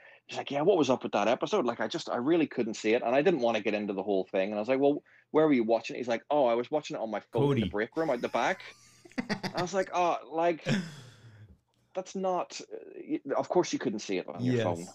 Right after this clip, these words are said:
Speaker 1: Like, that's not what it's built for." And what, you know, what shitty streaming service are you, like, illegally streaming it from
Speaker 2: Right.
Speaker 1: and all that kind of stuff? Like,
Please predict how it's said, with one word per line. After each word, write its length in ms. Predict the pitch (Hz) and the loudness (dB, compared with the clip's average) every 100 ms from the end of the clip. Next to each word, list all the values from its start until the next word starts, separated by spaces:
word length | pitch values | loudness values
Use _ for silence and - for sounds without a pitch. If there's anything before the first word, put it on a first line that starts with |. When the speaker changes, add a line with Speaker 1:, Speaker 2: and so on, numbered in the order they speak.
| - _ _ | -20 _ _
Speaker 1:
Like, 240 | 120 113 - - | 2 2 2 -2
that's 200 | 117 - | -2 0
not 180 | 131 92 | 0 2
what 100 | 107 | 0
it's 100 | - | 0
built 240 | 98 76 | 0 0
for." 160 | 92 73 | 2 2
And 160 | 104 | 4
what, 220 | 117 - | 4 4
you 80 | 117 | 4
know, 100 | 107 | 2
what 240 | 95 117 - _ _ | 2 2 0 _ _
shitty 460 | - - - 101 98 | -6 -2 0 2 0
streaming 400 | - - 95 95 | -2 -2 -2 -2
service 360 | - 92 90 - | -2 0 0 -4
are 60 | |
you, 240 | 90 87 85 | -2 -2 0
like, 240 | 85 85 | 0 0
illegally 520 | 87 87 90 87 85 | -2 0 0 0 -2
streaming 360 | 87 - 87 82 | -2 -2 -2 -2
it 100 | - | -4
from 300 | - 85 110 | -2 0 0
Speaker 2:
Right. 80 | 113 | 0
Speaker 1:
and 80 | 85 | 2
all 160 | 85 | 2
that 180 | 85 73 | 2 0
kind 160 | - 80 | -2 -6
of 60 | |
stuff? 240 | - 82 82 | 0 0 2
Like, 200 | 98 | 2